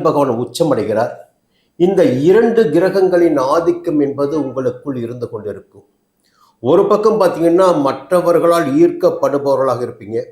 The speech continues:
இன்னொரு பக்கம் பார்த்தீங்கன்னா, செயல்களில் என்பது ரொம்ப நிதானமாக இருக்கும் உங்களிடம். ரொம்ப வேகமான செயல்களை உங்களிடம் பார்ப்பது என்பது சிரமமானதாக இருக்கும்.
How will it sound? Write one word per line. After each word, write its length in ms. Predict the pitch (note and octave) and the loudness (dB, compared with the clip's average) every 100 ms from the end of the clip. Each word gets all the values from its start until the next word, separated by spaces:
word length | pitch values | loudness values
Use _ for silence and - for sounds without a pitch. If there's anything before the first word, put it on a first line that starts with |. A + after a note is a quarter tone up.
| - _ _ _ _ _ _ _ F3 | -20 _ _ _ _ _ _ _ 0
இன்னொரு 240 | G3+ B3 A#3 | 4 4 4
பக்கம் 260 | G3+ F#3 E3+ | 2 0 0
பார்த்தீங்கன்னா, 400 | D#3+ D#3 D#3+ F3 E3 | 0 0 0 2 2
செயல்களில் 540 | D#3+ F#3+ G3+ G3 F3+ D#3 | 2 2 2 2 2 2
என்பது 280 | C#3+ C#3+ C#3+ C#3+ | -2 -2 -2 -2
ரொம்ப 160 | C3+ C3 A2+ | -4 -8 -6
நிதானமாக 600 | C3 C3 D#3+ D#3 D3 B2+ A#2+ | -4 0 0 0 -2 -4 -6
இருக்கும் 220 | A2+ G#2 | -8 -10
உங்களிடம். 320 | G2 G2+ G2+ _ _ _ _ _ _ _ - | -12 -14 -18 _ _ _ _ _ _ _ -4
ரொம்ப 120 | D#3+ E3+ D3+ | 2 2 4
வேகமான 420 | F3 F#3 F3+ F3+ E3 | 2 2 2 0 0
செயல்களை 360 | D3+ D3+ D3 D3 B2 | 0 0 0 0 0
உங்களிடம் 320 | B2 B2 - | -2 -4 -6
பார்ப்பது 420 | A#2+ C3 - C3 B2+ | -8 -8 -10 -10 -8
என்பது 260 | G#2+ A2+ A#2+ - | -10 -12 -14 -12
சிரமமானதாக 600 | A#2 A2+ A2 A2 F#2+ G2+ | -12 -10 -12 -12 -14 -16
இருக்கும். 260 | G2+ _ _ | -20 _ _